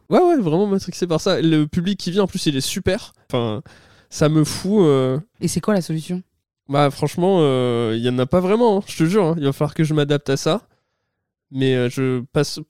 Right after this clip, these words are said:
Speaker 1: j'ai tri-, en fait, ça m'a un peu niqué mon plaisir de stand-up, parce que j'ai l'impression d'avoir laissé entrer un truc, euh, dans le stand-up que j'ai toujours mis, euh, de côté. Et, euh, encore maintenant, ça ne, ça ne me satisfait, euh, pas beaucoup.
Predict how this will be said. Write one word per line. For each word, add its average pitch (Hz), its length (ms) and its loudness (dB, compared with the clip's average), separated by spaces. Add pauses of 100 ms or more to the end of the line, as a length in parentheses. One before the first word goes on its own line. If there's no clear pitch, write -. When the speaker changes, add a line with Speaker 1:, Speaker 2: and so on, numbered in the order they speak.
Speaker 1:
j'ai 156 180 2
tri-, 165 220 0
en 156 80 2
fait, 208 180 2
ça 170 120 0
m'a 165 80 4
un 160 80 4
peu 190 120 -2
niqué 185 260 0
mon 170 140 2
plaisir 156 400 2
de 139 200 -2
stand-up, 139 400 -2 (100)
parce - 140 -10
que 143 80 -2
j'ai 139 80 -2
l'impression 135 300 -4
d'avoir 127 220 -2
laissé 135 280 -2
entrer 147 400 -2
un 135 200 -2
truc, - 340 -8
euh, 123 280 -2
dans 131 100 -4
le 123 60 -4
stand-up 139 400 -2
que 135 220 -4
j'ai 131 180 -4
toujours 147 320 -2
mis, 139 220 -2
euh, 127 400 -4 (240)
de 143 100 -4
côté. - 380 0 (300)
Et, 131 140 0
euh, 127 200 2
encore 156 420 2
maintenant, 151 320 0
ça - 140 -6
ne, 135 420 0
ça 139 160 -6
ne 131 100 -4
me 131 140 -4
satisfait, - 600 -6
euh, 131 280 0
pas 151 160 0
beaucoup. 151 460 -6